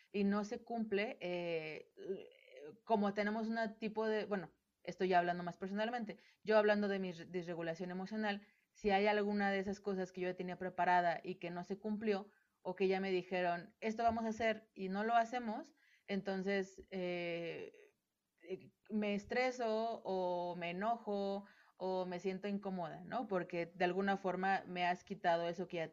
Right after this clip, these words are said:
para lo que ya estaba preparada. Eh, siento que en eso te-, tenemos mucho en común,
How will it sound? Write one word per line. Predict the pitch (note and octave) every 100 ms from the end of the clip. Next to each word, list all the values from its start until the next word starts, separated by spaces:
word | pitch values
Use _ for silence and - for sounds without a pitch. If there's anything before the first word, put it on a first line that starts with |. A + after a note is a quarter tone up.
| _
para | F3 E3+
lo | E3
que | E3
ya | D#3+
estaba | D#3 E3 D#3+
preparada. | D#3+ D#3+ C#3 C#3+ - - _ _ - - - -
Eh, | - F#3+ F3+ F3 F3+ _ - - _ _ _ _ _ _ -
siento | G#3 B3 G#3+ C4+
que | A#3+
en | G#3+
eso | G#3+ G#3+
te-, | G#3
tenemos | G3 G3 F#3+ G#3
mucho | G3+ G3+ G#3+
en |
común, | G#3 B3 A3+ A3